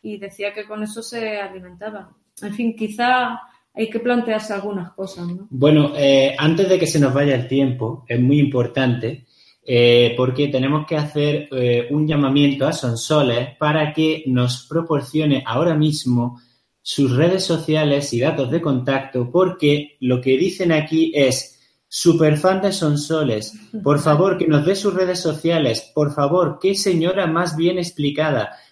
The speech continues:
Speaker 2: Nos quedamos alucinados con Sonsoles. ¿Dónde están las maneras de contacto de Sonsoles? Vaya máquina esta chica,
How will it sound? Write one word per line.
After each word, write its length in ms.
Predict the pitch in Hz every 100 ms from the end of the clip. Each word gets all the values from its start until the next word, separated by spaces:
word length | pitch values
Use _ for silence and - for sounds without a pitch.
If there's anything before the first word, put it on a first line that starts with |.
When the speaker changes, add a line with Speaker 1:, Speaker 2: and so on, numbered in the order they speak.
| _
Speaker 2:
Nos 240 | 143 147 147
quedamos 460 | 143 165 196 208
alucinados 560 | 190 170 156 156 180 180
con 220 | - 160
Sonsoles. 760 | 151 143 - 165 151 117 -
¿Dónde 280 | 175 202 214
están 400 | 202 208 202 214 170
las 200 | 156 147
maneras 520 | 151 151 170 202 180
de 140 | 175
contacto 560 | 156 147 175 175 - 185
de 80 | 175
Sonsoles? 880 | 156 135 - 170 143 104 - - -
Vaya 400 | 127 165 202 214
máquina 340 | 202 202 202 202
esta 340 | 196 170 151
chica, 540 | - 185 165 117 -